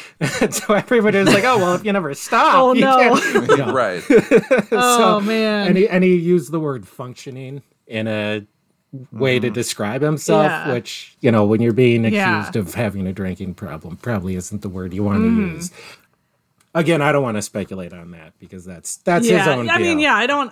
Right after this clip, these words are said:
Speaker 2: I don't wanna make light of substance abuse
Speaker 1: Yeah.
Speaker 2: problems, but there's, there's definitely something going
Speaker 1: It,
Speaker 2: on.
Speaker 1: it's hard to,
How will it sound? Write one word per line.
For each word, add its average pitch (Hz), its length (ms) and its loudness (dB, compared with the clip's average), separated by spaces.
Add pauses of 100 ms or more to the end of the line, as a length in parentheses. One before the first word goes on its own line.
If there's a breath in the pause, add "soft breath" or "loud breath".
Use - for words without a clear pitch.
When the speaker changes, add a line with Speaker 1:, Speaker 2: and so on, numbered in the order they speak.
Speaker 2:
I 285 80 0
don't 294 120 -2
wanna 285 180 0
make 233 240 0
light 214 240 -2
of 196 260 -4
substance 233 500 -4
abuse 123 120 2
Speaker 1:
Yeah. 104 260 -2
Speaker 2:
problems, 175 480 -10
but 208 220 -10
there's, 269 220 -2
there's 269 260 -2
definitely 302 520 -2
something 214 560 -4
going 170 240 -8
Speaker 1:
It, 214 120 4
Speaker 2:
on. 214 80 0
Speaker 1:
it's 208 100 -2
hard 247 280 -2
to, 262 120 0